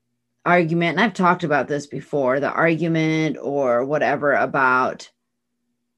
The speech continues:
what's it mean to be saved.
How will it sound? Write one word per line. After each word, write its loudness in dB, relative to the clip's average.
what's -4
it -2
mean -2
to -4
be -4
saved. -4